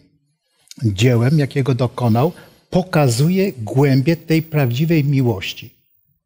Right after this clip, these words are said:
To jest inna miłość, którą dopiero chrześcijaństwo w tym pierwszym wieku, objawione przez Pana Jezusa,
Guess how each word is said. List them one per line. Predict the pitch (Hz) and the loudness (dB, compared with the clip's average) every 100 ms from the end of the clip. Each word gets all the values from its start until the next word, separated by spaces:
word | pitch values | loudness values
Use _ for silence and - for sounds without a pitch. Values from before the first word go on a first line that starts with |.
| _ _ _ _ _ - | _ _ _ _ _ -4
To | 139 | 0
jest | 143 - - | 0 0 -2
inna | 165 165 156 | 0 2 4
miłość, | 143 127 110 117 160 - - _ - | 4 2 0 0 -2 -6 -20 _ -18
którą | - 143 156 | -6 -2 0
dopiero | 147 135 139 147 156 - - _ | -2 -2 0 0 -2 -6 -20 _
chrześcijaństwo | - - 160 143 - 131 123 113 117 - - 127 147 180 - | -16 -4 0 0 -4 -2 0 0 -2 -10 -8 -4 -2 -4 -10
w | - | -20
tym | 120 | -18
pierwszym | 110 110 104 - 110 | -14 -12 -12 -10 -6
wieku, | 123 123 - 165 | -2 -2 -2 -2
objawione | 139 123 117 123 120 | -2 -2 -4 -4 -6
przez | - 123 | -8 -12
Pana | - 123 | -6 -4
Jezusa, | 117 107 120 110 160 | -4 -6 -8 -6 -6